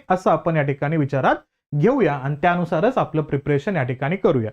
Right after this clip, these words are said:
आता ते क्वेश्चन विचारला जातो या ठिकाणी, न्यू स्टुडंट्स फॉर्म भरू शकतात का without agree? हां, इथं काय क्लिअर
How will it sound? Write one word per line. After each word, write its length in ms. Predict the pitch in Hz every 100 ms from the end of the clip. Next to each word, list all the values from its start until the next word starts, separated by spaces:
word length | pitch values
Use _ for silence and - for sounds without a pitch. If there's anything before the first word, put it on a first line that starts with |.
| - _ _ -
आता 220 | 165 202
ते 60 | 226
क्वेश्चन 380 | 226 214 240 226
विचारला 300 | 220 226 220
जातो 220 | 220 233
या 60 |
ठिकाणी, 300 | 214 220 220
न्यू 200 | 220 269
स्टुडंट्स 440 | 269 262 240 247 -
फॉर्म 240 | 226 226 190
भरू 180 | 196
शकतात 360 | 214 180 - 190 - -
का 140 | 147 - _ _ _ _ _ 156
without 360 | 185 226 240
agree? 340 | 214 147 135 120
हां, 280 | 170 127
इथं 160 | 170 233
काय 220 | 233 240
क्लिअर 260 | 247 247